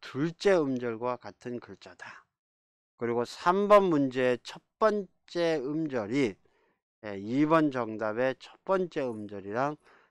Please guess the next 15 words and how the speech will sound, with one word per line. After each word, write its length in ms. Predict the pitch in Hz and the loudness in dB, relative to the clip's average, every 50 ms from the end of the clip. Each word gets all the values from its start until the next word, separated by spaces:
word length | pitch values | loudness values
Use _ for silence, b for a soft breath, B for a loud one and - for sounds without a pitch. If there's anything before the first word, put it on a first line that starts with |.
| b b _ | b b _
같은 460 | - - 104 - - - 127 123 113 | -20 -20 -20 -18 -14 -12 -10 -10 -10
글자다라는 1120 | - - 98 92 - - - 98 - - - - - - - - _ - 98 98 101 101 104 | -10 -14 -16 -18 -18 -18 -18 -16 -14 -14 -14 -14 -16 -18 -20 -18 _ -10 -10 -10 -8 -10 -8
게 300 | 107 123 131 135 139 139 b b b b b b b b b b - | -4 -2 -2 -2 -2 -4 b b b b b b b b b b -16
이번 340 | 104 98 107 117 113 113 107 | -12 -6 -4 -4 -2 -4 -4
문제의 680 | 101 104 104 107 101 110 104 101 104 110 123 139 139 127 | -6 -6 -6 -6 -6 -6 -4 -2 -2 0 0 0 -2 -4
힌트입니다. 800 | - - 160 156 - - 117 95 85 - - - - - - - _ _ | -6 -4 -4 -4 -2 -4 -6 -8 -8 -10 -14 -16 -16 -18 -20 -20 _ _
자, 120 | _ - 92 | _ -14 -12
그러면 200 | 92 95 104 107 | -10 -10 -8 -6
일 180 | 117 131 143 143 | -2 0 2 2
번부터 380 | 151 151 143 135 - - 147 | 4 2 2 2 0 -2 0
볼까요? 580 | 131 123 117 - - 127 127 135 151 160 160 147 - | 0 -2 -2 -2 -2 0 2 2 2 0 0 -4 -6
자, 200 | - 117 110 101 | -8 -8 -6 -6
명사고 960 | 98 98 101 107 117 127 143 156 170 190 185 151 117 113 117 127 147 156 - B B B B B B B B B 110 | -6 -8 -6 -2 0 2 2 6 8 8 6 6 6 2 2 2 2 2 0 B B B B B B B B B -12
이음절짜리 1040 | 107 113 127 143 160 175 185 185 180 165 165 156 147 131 - 135 123 120 131 135 | -6 0 4 6 6 6 6 4 2 0 -2 -2 -4 -4 -6 -6 -6 -6 -6 -8
단어죠. 500 | - - - 101 92 90 87 - - - | -10 -12 -16 -18 -18 -20 -20 -20 -20 -20